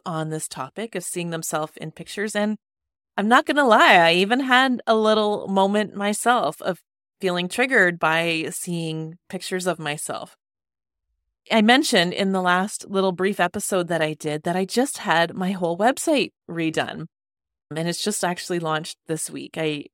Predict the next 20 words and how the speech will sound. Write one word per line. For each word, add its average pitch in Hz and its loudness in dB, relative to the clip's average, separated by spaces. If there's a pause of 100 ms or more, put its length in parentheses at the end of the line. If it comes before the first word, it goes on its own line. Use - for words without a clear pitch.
rewrote 165 -4 (160)
all 254 2
the 254 -2
content 170 -2
for 139 -8
it. 202 -4
I 156 -6
was 151 -2
busy 170 -2
the 175 -2
last, 160 -4 (200)
well, 196 -4
pretty 302 -4
much 302 -4
the 170 2
whole 165 0
month 156 -4
of 147 -2
August 139 -6 (380)
writing 165 2